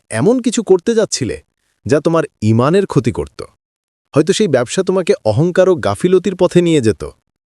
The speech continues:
তাই আল্লাহ তোমার ভবিষ্যৎ রক্ষার জন্য, তোমার আত্মাকে শুদ্ধ করার জন্য সেই সম্পদ সরিয়ে নিয়েছেন। আল্লাহর রাসূল সাল্লাল্লাহু আলাইহি ওয়াসাল্লাম বলেছেন, "যখন আল্লাহ কোনো বান্দার মঙ্গল চান,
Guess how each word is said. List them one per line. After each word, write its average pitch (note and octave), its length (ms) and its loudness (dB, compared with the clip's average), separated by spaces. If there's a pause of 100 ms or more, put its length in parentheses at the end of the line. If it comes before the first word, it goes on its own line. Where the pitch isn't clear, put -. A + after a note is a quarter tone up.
(200)
তাই D#2+ 120 -4
আল্লাহ F#2+ 320 0 (540)
তোমার E3 180 4
ভবিষ্যৎ C#3+ 520 0
রক্ষার B2+ 360 0
জন্য, G2 340 -2 (340)
তোমার A2 200 2
আত্মাকে A#2 480 -2
শুদ্ধ D#3+ 480 0
করার C#3+ 340 2
জন্য F2+ 360 -4 (300)
সেই - 140 0
সম্পদ G#2+ 420 0
সরিয়ে G#2 460 0
নিয়েছেন। D#2+ 480 -6 (800)
আল্লাহর D#3+ 340 2
রাসূল B2+ 320 0
সাল্লাল্লাহু F#3 600 2
আলাইহি C#3+ 360 2
ওয়াসাল্লাম B2 540 2
বলেছেন, G#2 520 2 (440)
"যখন G2 300 0
আল্লাহ G2 300 0
কোনো A#2 200 0
বান্দার G#2 440 0
মঙ্গল A#2 380 2
চান, D#3 280 -2